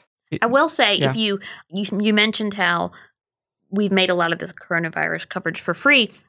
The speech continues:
Speaker 1: If you do buy a subscription or already have one, digital or print or both, um, we have a special subscribers only Facebook group. And tomorrow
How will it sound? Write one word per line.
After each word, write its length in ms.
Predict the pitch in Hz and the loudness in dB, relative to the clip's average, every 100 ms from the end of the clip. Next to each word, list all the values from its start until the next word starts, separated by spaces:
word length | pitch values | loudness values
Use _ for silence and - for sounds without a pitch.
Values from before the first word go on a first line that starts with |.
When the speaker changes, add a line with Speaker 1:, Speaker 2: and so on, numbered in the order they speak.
| - | -10
Speaker 1:
If 120 | 185 | -6
you 120 | 196 | -2
do 240 | 175 233 277 | 0 2 4
buy 200 | 220 175 | 4 4
a 180 | 165 156 | 0 -2
subscription 680 | - 170 - - - 180 180 - | -6 -6 -4 -4 -2 -2 -4 -2
or 280 | 170 156 - | -2 0 2
already 260 | 170 151 | 2 2
have 200 | 156 151 | 0 -2
one, 260 | 143 143 160 | -2 -2 0
digital 460 | 165 165 - 156 156 | 0 0 0 2 2
or 80 | |
print 420 | 143 - 165 151 - | -2 0 0 0 -6
or 100 | 139 | -2
both, 340 | 156 208 160 - - - - _ - | 2 2 2 -6 -16 -18 -18 _ -8
um, 500 | 160 151 143 143 151 _ _ _ _ - | -4 -4 -6 -10 -14 _ _ _ _ -2
we 140 | 190 | 0
have 220 | 185 180 | 2 0
a 40 | 156 | 0
special 840 | - - 175 170 - 160 156 160 - _ _ _ | 0 0 0 0 -2 0 -2 -4 -10 _ _ _
subscribers 880 | - 180 - - - 175 165 165 | -4 -4 -6 -10 -2 0 2 0
only 220 | 160 156 156 | -2 -4 -2
Facebook 400 | 156 165 233 220 | -2 0 -2 -2
group. 320 | 233 240 - | 0 0 0
And 160 | 180 175 | -4 0
tomorrow 880 | 175 170 175 185 180 165 160 160 | 2 4 6 6 4 2 0 0